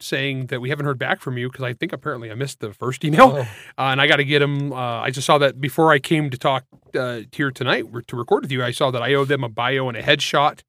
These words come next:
Speaker 2: Oh.
Speaker 1: So I need to get on that. See, so as a guest, I need to be respons-, responsive to these guys when they
Speaker 2: Yeah.
Speaker 1: have needs. Um, and that's totally my fault. I must have missed the previous one.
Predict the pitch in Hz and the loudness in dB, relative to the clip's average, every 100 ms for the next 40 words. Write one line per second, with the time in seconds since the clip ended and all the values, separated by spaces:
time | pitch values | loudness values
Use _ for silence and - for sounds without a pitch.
0 | _ 120 127 127 _ 143 208 302 123 113 | _ -10 -10 -12 _ 0 2 2 -2 0
1 | 151 175 107 - - 135 151 143 143 123 | 0 0 -4 -10 -12 -4 0 2 0 -4
2 | 120 247 190 139 - 135 165 160 147 139 | 0 2 4 0 -2 -2 -2 -2 -4 -6
3 | - 147 147 139 - 135 131 - 254 - | -4 -2 -2 -4 -10 -8 -2 0 0 -2
4 | 127 117 131 139 - 117 120 123 117 117 | -6 -6 -8 -8 -4 -4 -4 -6 -6 -8
5 | 117 113 117 - - 139 117 135 - _ | -6 -8 -8 -14 -12 -10 -10 -12 -18 _
6 | - - _ - 156 151 123 104 - _ | -20 -20 _ 0 2 2 0 -6 -14 _
7 | - - _ _ _ - 143 160 - 180 | -20 -20 _ _ _ -4 2 2 4 2
8 | 156 143 135 143 143 139 135 127 135 127 | 4 2 0 0 0 0 -2 -2 -4 -4
9 | 135 131 117 120 - 139 | -6 -6 -4 -4 -6 -8